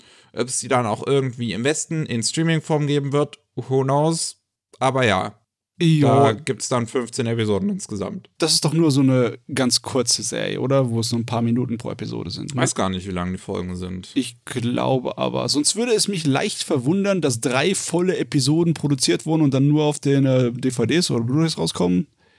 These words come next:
Speaker 2: Ich glaub, das ist so eine Mini-zehn Minuten oder fünf Minuten Serie.
Speaker 1: Ja, also maximal zehn hätte ich jetzt auch gesagt. Naja, ähm, dann haben wir noch,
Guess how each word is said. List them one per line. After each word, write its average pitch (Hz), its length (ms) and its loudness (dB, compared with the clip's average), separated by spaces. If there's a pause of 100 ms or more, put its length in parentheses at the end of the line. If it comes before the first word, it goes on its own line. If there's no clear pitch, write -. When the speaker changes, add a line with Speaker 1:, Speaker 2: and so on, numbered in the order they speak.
(120)
Speaker 2:
Ich 131 540 2
glaub, 117 260 0
das 113 200 0
ist - 180 2
so 107 180 -2
eine 101 300 -2
Mini-zehn 117 720 0
Minuten 117 340 -4
oder 104 140 -4
fünf 120 240 -6
Minuten 113 260 -4
Serie. 110 320 -6 (600)
Speaker 1:
Ja, 104 220 -4
also 101 200 -4
maximal 101 500 -4
zehn 95 280 -4
hätte 95 180 -10
ich 87 80 -12
jetzt 90 160 -10
auch - 160 -12
gesagt. 95 540 -10 (840)
Naja, 131 540 2 (260)
ähm, 175 800 2 (220)
dann 220 280 4 (260)
haben 226 420 -2
wir 220 80 2
noch, 220 260 -2